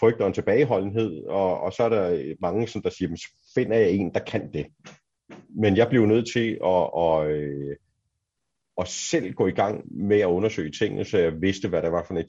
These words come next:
team, jeg skulle sætte. Øh, og, og det var, øh, det var for, for, for mig, det var en, en, øh, en, øh, meget sådan berigende rejse, fordi at det gav mig lige pludselig et helt andet kompetencesæt, øh,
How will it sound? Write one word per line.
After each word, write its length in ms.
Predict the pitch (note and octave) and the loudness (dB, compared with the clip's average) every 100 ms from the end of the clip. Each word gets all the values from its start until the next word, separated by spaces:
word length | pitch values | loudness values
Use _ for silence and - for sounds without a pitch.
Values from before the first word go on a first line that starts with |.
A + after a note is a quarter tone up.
| - | -4
team, 180 | F2+ E2+ | -2 -2
jeg 100 | - | -4
skulle 200 | D#2 - | -8 -4
sætte. 220 | D2 - - _ _ _ _ _ _ - | -6 -6 -20 _ _ _ _ _ _ 0
Øh, 500 | F2 D#2+ D2 D2 - - | 2 4 4 2 0 -4
og, 80 | - - | -6 -6
og 60 | - C3 | -2 0
det 100 | C3 | 4
var, 320 | G#2+ F#2 E2+ | 6 6 4
øh, 420 | D#2+ C#2+ C2 A1+ - | 4 0 -2 -6 0
det 80 | A#2+ | 2
var 60 | |
for, 280 | - G2+ D2+ | 4 2 2
for, 220 | D#2 D2 | 0 -2
for 120 | - E2+ | -2 -2
mig, 440 | E2 G2 C3 - - | 0 0 -2 -4 -2
det 120 | A2 | 0
var 220 | A2 G#2 G2 | 4 4 2
en, 300 | F#2 F2 E2+ | 0 -4 -6
en, 300 | F2 E2 E2 | -8 -6 -6
øh, 320 | D2+ C#2 - | -6 -6 -8
en, 240 | E2+ D#2+ D2+ | -8 -6 -4
øh, 400 | D2 - C2+ - _ _ - | -4 -4 -6 -8 _ _ 0
meget 140 | A#2+ | 0
sådan 160 | C3 A2 | 2 2
berigende 600 | A2+ G2+ C3 D#3 D#3 A2+ | 4 6 4 4 0 0
rejse, 560 | D#2 D#2+ F2+ A2 A#2+ | 0 -2 -2 -2 -6
fordi 480 | - - - B2+ - | -8 -8 -6 -4 -2
at 100 | F2+ | -2
det 120 | G#2+ - | -2 0
gav 180 | C3+ | 0
mig 120 | C#3 A2 | 0 0
lige 160 | G#2+ A2+ | 0 0
pludselig 260 | A2+ B2 | 0 0
et 100 | G#2 | 0
helt 200 | D3+ B2+ | -2 0
andet 220 | F#2 A#2 | 0 -2
kompetencesæt, 880 | - F#2+ G2+ - F2 - A#2 - D2+ - _ _ _ _ _ - | -2 -4 -4 -4 -4 -4 -8 -6 -6 -6 _ _ _ _ _ -2
øh, 420 | G#2 F#2 F2+ E2+ | 2 4 6 4